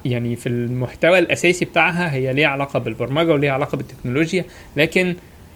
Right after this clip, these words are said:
آه، آه، الخبر نفسه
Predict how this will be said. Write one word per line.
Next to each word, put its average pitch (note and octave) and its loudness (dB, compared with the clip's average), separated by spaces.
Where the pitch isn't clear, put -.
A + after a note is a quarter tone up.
آه، C3 4
آه، - -2
الخبر E3+ 2
نفسه G3+ 2